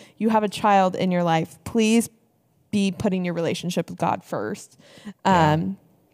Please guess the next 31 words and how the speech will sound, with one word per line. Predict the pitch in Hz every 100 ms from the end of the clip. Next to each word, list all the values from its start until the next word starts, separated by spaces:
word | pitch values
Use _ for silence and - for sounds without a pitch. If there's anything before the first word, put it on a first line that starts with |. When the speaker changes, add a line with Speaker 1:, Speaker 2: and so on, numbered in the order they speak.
| _ _ - - -
Speaker 1:
and | 214 214 170 -
don't | 202 202 208
be | 202 190
a |
Jonah, | 170 175 165 165 175
because | 196 208 180 -
for | -
me, | 208 202 196 202 196
my | 208 196 180 175
dad | 175 170 165 185 180
relates | 175 170 190
a |
lot | 170 135
to | -
Jonah | 160 151 147 160 233 - - - - -
in | 208
my | 208 202
life | 208 214 247 - -
because | 190 220 180 -
he | 208
ran | 190 185 180
away | 170 170
from | 180 170
the |
things | 175 170 170
that | 160
God | - 101
called | - - -
him | -
to | -
do | 190 110 120 120